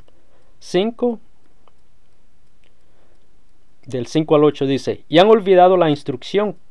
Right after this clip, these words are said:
que como a hijos se les dijo: 'Hijo mío, no menosprecies la disciplina de Yahweh,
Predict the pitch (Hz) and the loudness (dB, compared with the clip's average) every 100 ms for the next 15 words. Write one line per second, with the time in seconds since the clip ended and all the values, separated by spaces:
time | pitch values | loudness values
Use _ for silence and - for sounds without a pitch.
0 | - 135 143 127 127 170 208 214 160 139 | -6 -4 -2 0 2 2 0 0 0 -2
1 | 131 170 123 101 - - 175 160 160 202 | 0 0 0 -4 -8 -4 0 0 2 2
2 | 156 107 - - - - - 135 170 202 | 0 -2 -8 -18 -18 -18 -4 2 4 4
3 | 202 190 - 165 165 165 170 165 - - | 0 -2 -2 2 2 2 -4 -4 -8 -16
4 | - 139 135 131 127 139 - 147 175 180 | -12 -2 -2 -2 -6 -10 -4 -2 0 0
5 | 170 139 131 139 135 120 110 | -2 -2 2 2 2 -2 -10